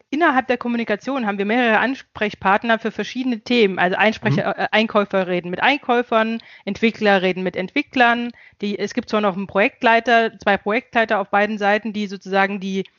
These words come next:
Speaker 1: äh, diese Schnittstellen auch, äh, auch kanalisieren, fokussieren und dann eben sagen, okay, Entscheidungen treffen, so machen wir's und so machen wir's nicht. Aber trotzdem findet auch Kommunikation, äh, statt, zum Beispiel bei uns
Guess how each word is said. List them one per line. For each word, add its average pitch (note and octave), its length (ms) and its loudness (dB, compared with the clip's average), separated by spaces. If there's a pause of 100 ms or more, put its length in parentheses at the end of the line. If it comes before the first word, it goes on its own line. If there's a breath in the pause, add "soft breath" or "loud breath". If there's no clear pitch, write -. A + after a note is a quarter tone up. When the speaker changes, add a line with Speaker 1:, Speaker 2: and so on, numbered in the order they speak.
(360 soft breath)
Speaker 1:
äh, G3 260 2
diese F#3+ 300 -6
Schnittstellen G#3 520 2
auch, G3 280 0
äh, G3 380 2
auch F#3+ 320 -2
kanalisieren, G3 680 0
fokussieren C#4+ 720 0
und G3+ 180 -2
dann G3 200 2
eben F#3+ 220 0
sagen, F#3+ 500 2
okay, G3+ 380 2
Entscheidungen A#3+ 460 0
treffen, B3+ 340 0
so G#3 120 -2
machen G3+ 220 0
wir's F#3+ 160 -2
und F#3+ 100 -6
so F#3 100 -2
machen F3+ 220 -2
wir's F3 160 -6
nicht. C#4+ 280 -4 (280 loud breath)
Aber G#3 340 4 (380)
trotzdem C4+ 680 0
findet B3 300 2
auch A3 140 2
Kommunikation, A#3 840 0
äh, G3+ 220 2
statt, A#3 300 2
zum G#3 100 -6
Beispiel G#3+ 540 2
bei F#3 240 0
uns A#3 320 -2